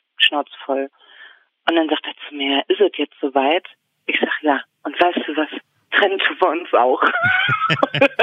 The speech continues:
Und dann sagt er, „Wie?“ Ich sag, „Ja.“ Ich sag, „Du hast keinen Bock mehr auf mich,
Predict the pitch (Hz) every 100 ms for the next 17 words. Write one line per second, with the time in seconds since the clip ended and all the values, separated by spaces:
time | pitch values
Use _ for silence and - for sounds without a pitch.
0 | 254 - _ _ - - - 494 719 392
1 | 302 - 427 - - - - 240 190 -
2 | 156 151 - _ _ _ - 220 156 _
3 | _ _ _ - 226 262 262 - _ _
4 | - 220 262 262 285 240 - 247 240 -
5 | 214 - 285 339 -